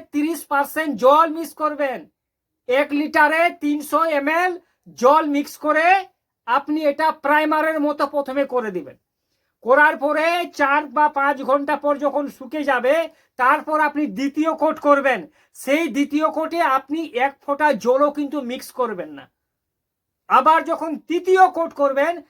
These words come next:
সেই তৃতীয় কোট করার সময় কিন্তু মনে রাখবেন এক ফোঁটা যেন জল না মিক্স হয়, কারণ এটাকে একটা ভালো লেয়ার তৈরি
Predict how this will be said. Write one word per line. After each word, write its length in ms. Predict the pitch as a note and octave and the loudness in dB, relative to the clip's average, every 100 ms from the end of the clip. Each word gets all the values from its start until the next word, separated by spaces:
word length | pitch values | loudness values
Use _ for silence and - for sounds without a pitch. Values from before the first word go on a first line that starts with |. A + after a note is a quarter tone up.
| _ _ | _ _
সেই 200 | D4 E4 C#4+ | -8 -8 -4
তৃতীয় 340 | D4+ D4+ D4+ E4 | -4 -2 -2 -2
কোট 160 | D#4 E4 - | -2 -4 0
করার 220 | D4 D4+ D4+ | 0 0 -2
সময় 240 | C#4 D4+ D4+ | -4 -4 -4
কিন্তু 220 | D4+ E4 D#4 A3+ | -8 -8 -10 -12
মনে 160 | A3+ C4+ C#4+ | -6 0 0
রাখবেন 320 | C4 C#4+ D#4 D4+ _ _ B3 D4+ | 0 -2 -2 -8 _ _ -2 -2
এক 80 | D4 _ | -4 _
ফোঁটা 260 | C4 C4+ C#4+ C#4 | -6 0 0 2
যেন 120 | C#4 C4+ F#3+ | -2 -2 -2
জল 240 | A#3 C4+ C#4 B3+ | 0 0 0 -2
না 80 | B3+ B3 | -2 -2
মিক্স 200 | A#3+ A#3 - | -6 -8 -6
হয়, 200 | G#3+ F#3 D#3 _ _ _ _ _ _ - | -4 -4 -8 _ _ _ _ _ _ 0
কারণ 200 | B3+ D4 C#4+ C4 | 2 2 -2 -8
এটাকে 280 | C4 D4 D4+ D#4 | -4 -4 -2 -6
একটা 160 | D4 D4+ F3+ | -2 -4 -4
ভালো 260 | G3+ C4 D4 D#4+ D4+ _ - G3 | -2 2 2 0 -4 _ -12 0
লেয়ার 420 | B3 D4 D#4 E4 E4 D4 | 4 6 6 4 2 -4
তৈরি 240 | C#4+ C#4+ | -4 -6